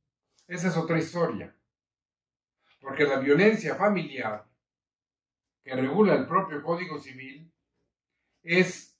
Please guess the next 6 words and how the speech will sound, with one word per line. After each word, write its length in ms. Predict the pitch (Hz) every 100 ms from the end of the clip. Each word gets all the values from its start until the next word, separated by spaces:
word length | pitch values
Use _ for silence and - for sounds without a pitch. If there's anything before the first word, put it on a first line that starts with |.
| _
la 380 | 143 147 143 147
psicológica, 1080 | - 160 127 127 160 175 196 - 214 220 _ _ _ _ _ _ _ _ _ _ _ _ _ _ _ _ _
la 160 | 139 120
sexual, 760 | 113 127 - 143 165 214 - _ _ _ _ _ _ _ _ _ _ _ _ _ _ _ _
la 200 | - -
física, 760 | - 160 185 - 202 214 -